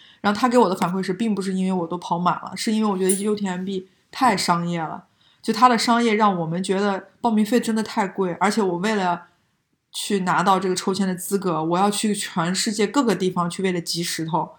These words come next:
然后他跟我说，他觉得这个特别的不合理。然后他说：“我相信你们作为亚洲的选手会觉得这件事情更不合理。”然后他就说：“反而我更，我可能会更愿意去参加 Ultra Beatty News 这种，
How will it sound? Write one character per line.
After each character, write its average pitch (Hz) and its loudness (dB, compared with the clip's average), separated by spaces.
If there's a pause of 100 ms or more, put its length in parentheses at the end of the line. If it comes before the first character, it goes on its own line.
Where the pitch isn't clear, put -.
(480)
然 208 6
后 220 4
他 247 4
跟 240 2
我 202 2
说， 226 0
他 254 0
觉 220 0
得 226 2
这 226 0
个 208 0
特 214 -4
别 208 0
的 214 -2
不 240 -2
合 185 -4
理。 202 0 (560)
然 202 4
后 214 6 (360)
他 247 -4
说 233 4
：“我 214 6
相 240 4
信 240 0
你 190 0
们 190 -2
作 226 0
为 190 2
亚 226 8
洲 202 2
的 190 4
选 185 -2
手 180 0
会 208 0
觉 202 0
得 190 2
这 190 -2
件 214 0
事 208 -4
情 220 -4
更 392 0
不 220 4
合 165 -4
理。” 165 -10 (600)
然 214 4
后 214 6
他 226 0
就 214 4
说 202 0
：“反 185 4
而 185 4
我 196 4
更， 202 -4
我 202 2
可 214 -4
能 180 -2
会 208 2
更 254 0
愿 233 2
意 190 0
去 190 -4
参 196 -2
加 196 4
Ultra 202 2
Beatty 190 -2
News 202 0
这 202 -2
种， 170 -2